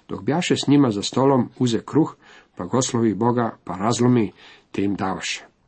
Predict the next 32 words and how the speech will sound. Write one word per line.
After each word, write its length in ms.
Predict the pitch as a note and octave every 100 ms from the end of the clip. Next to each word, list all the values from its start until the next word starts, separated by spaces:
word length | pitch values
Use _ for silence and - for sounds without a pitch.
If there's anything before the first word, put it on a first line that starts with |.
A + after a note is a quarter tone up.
| _ _ -
U 100 | B2
to 140 | B2
im 140 | A#2
se 160 | A2 A2+ G2+
otvore 340 | A2 - G#2+
oči, 340 | A#2 B2+ A#2+ G2 - - _
te 120 | A2+
ga 120 | G#2
prepoznaše, 760 | G2 G2+ - A2+ A2+ A2 A2+ G2 - - _ -
a 140 | G2+
on 320 | G2+ G#2+ G2+ -
iščeznu 680 | - G2+ - F2+ F2+ F#2+ F2
s 140 | - F2+
očiju. 300 | - - - - _ _ - - - _
Uskrsli, 640 | C#3+ D3+ - D3 C#3+ C3 G2 - _
proslavljeni 580 | - A2+ B2 B2+ C3+ C3+
Krist 420 | C3 C3 A#2 - -
želi 320 | A2+ A2 G#2+
imati 360 | A2+ G#2+ -
zajedništvo 640 | F2+ A2 A2+ A2 G#2+ - A2
sa 160 | -
onima 380 | A2+ A#2 A2+ G2+ - - _
koji 180 | - G#2
pripadaju 520 | - G2 G2+ F#2+ F#2+
njemu. 200 | F2+ - - _ _ - -
On 220 | - B2 C#3
je 60 |
u 60 | C3+
zajedništvu 580 | A#2+ C3 C3 C3+ - C3+
samo 300 | - D3+ D3
s 120 | -
onima 380 | D3+ C#3+ C#3